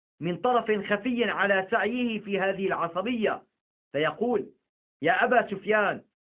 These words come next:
إن المؤمنين قوم نصحة بعضهم لبعض، وإن المنافقين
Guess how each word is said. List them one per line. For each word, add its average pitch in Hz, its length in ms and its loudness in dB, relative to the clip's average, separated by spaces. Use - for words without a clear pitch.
إن 202 160 2
المؤمنين 196 840 -2
قوم 262 340 4
نصحة 233 640 0
بعضهم 190 600 0
لبعض، 196 480 0
وإن 214 320 -2
المنافقين 170 1000 -2